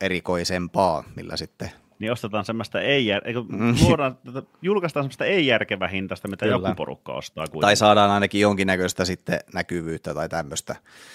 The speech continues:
Speaker 1: siinä
Speaker 2: Joo.
Speaker 1: odotellessa taas sitten ehkä jotain järkevää julkaistavaa.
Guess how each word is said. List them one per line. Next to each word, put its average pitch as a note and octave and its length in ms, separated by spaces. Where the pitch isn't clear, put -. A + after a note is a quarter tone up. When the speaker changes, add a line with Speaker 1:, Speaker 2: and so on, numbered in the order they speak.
Speaker 1:
siinä F#2 300
Speaker 2:
Joo. - 200
Speaker 1:
odotellessa F#2 640
taas F2+ 260
sitten F2+ 220
ehkä - 160
jotain F2+ 220
järkevää E2+ 460
julkaistavaa. A#2 720